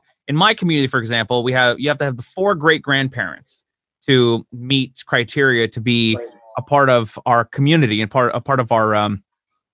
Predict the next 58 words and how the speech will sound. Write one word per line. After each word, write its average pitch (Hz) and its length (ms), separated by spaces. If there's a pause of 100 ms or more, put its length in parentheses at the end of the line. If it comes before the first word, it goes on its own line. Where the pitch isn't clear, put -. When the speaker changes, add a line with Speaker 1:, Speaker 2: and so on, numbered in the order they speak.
(140)
Speaker 1:
the 123 280
Ganawage 160 640
Ganyonkehaga 143 800
registry, 117 600 (360)
as 113 140
they 113 120
call 123 360
it. - 80 (320)
Speaker 2:
You - 100
gotta 170 140
start 139 240
writing 131 180
this 131 120
down 131 200
for 127 100
me, 123 100
dog. - 340
<laughs> - 20 (600)
Speaker 1:
Yeah, 196 80 (160)
it's, 160 160 (240)
it's 160 140 (180)
very 190 200
bizarre. 147 420 (200)
Dude, 214 160
my, 214 200
my 247 200
town, 233 300
we, 185 160
we 180 140
have 190 140
a 165 60
rule. 175 280
It's 180 100
called 147 180
marry 165 380
out, 117 240
get 165 220
out. 170 320 (320)
And 131 120
the 131 60
whole 156 160
thing, - 140 (100)
Speaker 2:
<laughs> - 100
Speaker 1:
if 160 220
you 185 100
marry, 180 340
like, 170 140
a 156 60
non-native 160 560
person, 175 300
you 131 80
g-, 131 160
you 147 380
get 175 180
excommunicated 170 680
from 139 140
our 135 80
community. 143 580